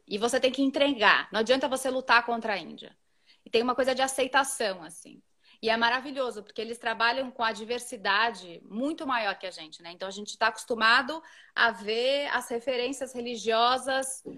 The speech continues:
santificadas num lugar muito assim. Então, lá foi a primeira vez que eu vi, é, vários tipos de deusas e deusas de,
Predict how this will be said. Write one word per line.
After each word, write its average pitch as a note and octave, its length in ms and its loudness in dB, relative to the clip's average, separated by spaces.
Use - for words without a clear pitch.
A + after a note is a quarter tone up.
santificadas B3 1120 4
num A3+ 120 -12
lugar A#3 400 -2
muito A#3+ 260 -12
assim. A#3+ 360 -14
Então, A#3 260 -4
lá A#3+ 160 4
foi C4+ 100 -4
a B3+ 40 -4
primeira C4+ 320 -2
vez B3+ 340 -2
que - 80 -6
eu C#4+ 120 -4
vi, B3+ 420 -10
é, F#3+ 880 -10
vários B3+ 600 8
tipos G#3 240 -4
de G3+ 100 0
deusas F3+ 500 0
e F3+ 60 -8
deusas E3 840 -4
de, - 180 -18